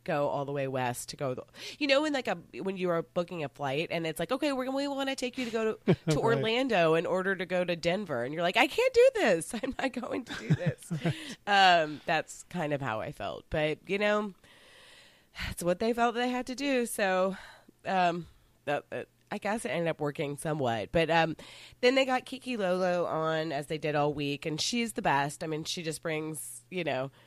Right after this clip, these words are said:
Speaker 1: some really, like, knowledge bombs onto, um, onto these guys when they were talking about you know, Mark Twain and how you reflect back on problematic, uh, literature or art.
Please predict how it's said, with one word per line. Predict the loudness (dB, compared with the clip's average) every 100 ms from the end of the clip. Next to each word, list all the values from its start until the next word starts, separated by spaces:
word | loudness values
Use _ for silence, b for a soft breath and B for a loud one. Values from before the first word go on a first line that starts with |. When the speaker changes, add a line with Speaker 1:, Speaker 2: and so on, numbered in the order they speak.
| b b
Speaker 1:
some | -8 -4 0
really, | 2 2
like, | 0 2
knowledge | 4 6 2 0
bombs | 2 4 4 0 -6
onto, | -6 -4 -4 -6 -8 -8 -2 0 0 0
um, | 0 -2 -6 -4
onto | 0 0 -2
these | -6 -6
guys | -2 0 0 -4
when | -4
they | -2
were | -2
talking | -2 -2 -2 -6
about | -6 -6 -6 b b b b b -12
you | -6
know, | -4
Mark | -4 -4
Twain | -2 0 2 2 0 0
and | -2
how | 0 0
you | 0 -2 -8
reflect | -8 -8 -8 -4
back | -4 -4 -4
on | -4 -4
problematic, | -4 -2 -2 -2 -6 -6 -8 -10 -16 _
uh, | -6 -4
literature | -4 -4 -4 -4 -6 -6
or | -6 -6
art. | -4 -4 -6 -8 -14